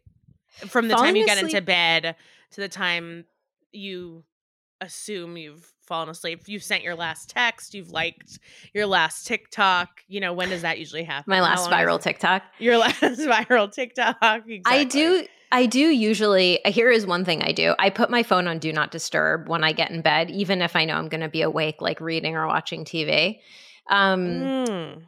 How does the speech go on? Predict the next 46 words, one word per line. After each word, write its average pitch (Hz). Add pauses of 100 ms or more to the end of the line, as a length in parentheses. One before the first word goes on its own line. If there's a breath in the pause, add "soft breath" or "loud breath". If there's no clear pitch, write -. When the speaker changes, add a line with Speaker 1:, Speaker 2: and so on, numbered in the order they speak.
(120)
Speaker 2:
so 247
from 269
the 269
time 262
that 302
I, 254
like, 180
decide 165
to 185
go 165
to 156
sleep, 165
like, 160
I 151
put -
my 170
phone 156
down 151
or 151
turn 156
off 147
the 165
T 165
V 160
or 156
whatever 156
and, 151
like, 160
close 165
my 143
eyes, 170
I 196
think 277
I 269
fall 196
asleep 175
pretty 175
quickly. 208
For 226
me, 247
the, 277 (120)
the 196
issue 196
is 147
staying 156
asleep. 214